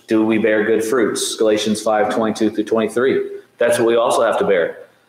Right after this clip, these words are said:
Fruit of the Spirit, love, joy, peace, long-suffering, kindness, goodness, faithfulness, gentleness, self-control. Against such there is no law. Sometimes you can look at a Christian and go,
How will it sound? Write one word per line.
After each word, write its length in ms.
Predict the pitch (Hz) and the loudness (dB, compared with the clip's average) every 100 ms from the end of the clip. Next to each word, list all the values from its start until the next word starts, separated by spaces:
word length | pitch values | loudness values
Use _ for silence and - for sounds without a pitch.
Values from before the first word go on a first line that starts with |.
| _ _ - | _ _ -8
Fruit 260 | 127 127 | -2 0
of 80 | 127 | 0
the 40 | |
Spirit, 560 | 127 127 135 135 95 104 | 0 0 2 2 0 0
love, 360 | 117 123 123 - | 0 2 0 0
joy, 280 | 120 127 127 | 2 2 0
peace, 340 | 131 135 135 | 0 -2 0
long-suffering, 600 | 120 123 120 127 131 127 | -2 0 0 0 0 -2
kindness, 340 | 120 120 127 - | -2 -2 -2 -2
goodness, 380 | 120 127 131 - | 0 0 -2 -2
faithfulness, 540 | 120 120 135 135 131 | -2 0 0 0 -2
gentleness, 460 | - 113 131 131 127 | -4 -2 -2 -2 0
self-control. 640 | 117 117 117 123 131 123 | 0 0 -2 2 2 2
Against 180 | 120 123 | 0 0
such 200 | 127 131 | 0 2
there 140 | 117 | 0
is 160 | 131 135 | 0 0
no 120 | 139 | 0
law. 520 | 123 117 175 - - - - - - _ _ _ | 2 2 2 0 -4 -8 -14 -20 -20 _ _ _
Sometimes 560 | - 135 151 160 147 120 | -6 -2 0 0 0 0
you 80 | 143 | 0
can 160 | 143 | 0
look 160 | 135 139 | 0 0
at 60 | 120 | 0
a 40 | |
Christian 540 | - 151 - 120 113 | 0 -2 0 -2 0
and 240 | 104 104 104 | 0 0 0
go, 520 | 107 104 98 98 - | 2 4 2 0 -4